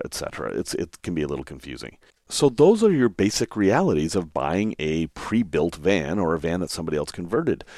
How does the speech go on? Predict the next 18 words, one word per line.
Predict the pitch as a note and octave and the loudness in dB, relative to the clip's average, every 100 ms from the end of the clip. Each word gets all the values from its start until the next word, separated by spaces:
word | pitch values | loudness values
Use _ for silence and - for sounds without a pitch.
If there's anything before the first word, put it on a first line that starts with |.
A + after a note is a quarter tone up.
| - - | -20 -8
They're | - A#2 | -2 0
hard | - C#3+ F#3 | 4 4 4
to | F#3 | -2
find, | - F3+ C3 G2 A2+ - _ - - A2 | -2 0 2 0 -4 -12 _ -20 -10 -2
and | C#3 C#3+ | 0 0
they're | B2+ | -2
expensive, | C3 - - B2+ D3 - C#3 - | -2 -6 -6 -4 -4 -6 -10 -10
and | - E3+ | -12 -8
that's | - C#3+ - | -6 -6 -6
why | B2+ A#2+ A2+ | -4 -2 -2
self-build | - - G#2 B2+ - G2 A2 G2+ F#2 F2+ | -4 0 2 2 -2 4 6 8 4 0
is | G2+ A2 | 0 2
so | - - E2+ E2+ E2+ | 0 -4 -2 -2 -2
popular. | - B2+ - F#2+ - - - - - - - | 0 0 0 -8 -10 -14 -20 -18 -20 -12 2
But | A2+ | 6
it | C3 - | 6 6
is | - G3 F#3 | 10 10 10
an | G3 | 0